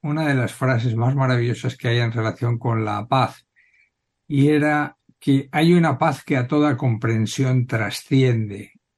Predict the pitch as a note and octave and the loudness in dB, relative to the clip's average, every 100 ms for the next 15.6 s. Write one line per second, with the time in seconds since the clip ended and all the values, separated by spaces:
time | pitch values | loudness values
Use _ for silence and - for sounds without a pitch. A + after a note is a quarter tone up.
0 | _ A#2+ F#3+ D#3 A#2+ F3 E3+ C3+ - F3+ | _ -6 0 0 2 -2 -2 -6 -2 0
1 | E3+ - D#3+ E3+ D3 C#3 F3+ F#3 F3 F#3 | 0 0 -2 0 0 0 0 2 2 2
2 | F#3+ G3 G3+ D3+ B2+ D3 F3 - E3+ E3 | 2 2 0 0 -4 -2 -2 0 0 0
3 | C#3+ C#3+ C3 B2 D3+ C3+ - C3+ B2+ C3 | -2 0 0 0 -2 -2 0 0 2 2
4 | B2+ B2+ B2 B2+ B2+ A2 A2 - _ - | 2 2 2 0 -2 -8 -8 -10 _ -20
5 | - - - _ _ _ _ G#3+ E3+ D#3+ | -20 -20 -20 _ _ _ _ 2 4 4
6 | F3 E3 D3+ F3 G#3+ A3 F3 E3+ D#3+ D#3 | 4 4 6 6 6 4 2 0 0 2
7 | D3 C3 A#2 D#3 C3+ B2 C3 E3 F3+ F3 | 2 2 0 -2 0 -2 -2 -4 -4 -2
8 | D3 C3+ D3+ D3+ D3 B2+ A#2 A2+ A2+ G#2+ | 2 2 2 0 0 0 0 -4 -4 -4
9 | G2+ - F3+ A#2 G#2+ - _ _ _ _ | -4 0 2 0 -4 -12 _ _ _ _
10 | D#3+ B2+ A#2+ C3+ B2+ A#2+ B2+ D#3+ D3 C#3 | -2 0 0 2 2 2 4 4 4 2
11 | B2+ A#2 A2 G#2 - C#3 B2 A2+ A2+ G#2+ | 2 0 -4 -10 -2 0 2 0 -4 -4
12 | _ _ _ _ _ _ _ _ _ _ | _ _ _ _ _ _ _ _ _ _
13 | _ F3+ - - G3 D#3+ D#3 B2+ D3+ C#3+ | _ -4 -2 2 4 4 0 -2 -4 -2
14 | C3+ B2+ - D3+ D3 F3 - C3+ B2+ A#2+ | -2 -4 -2 -2 2 0 2 2 2 2
15 | A2+ A2 A2 C3+ C3+ A2 | 0 -4 -4 -2 -2 -4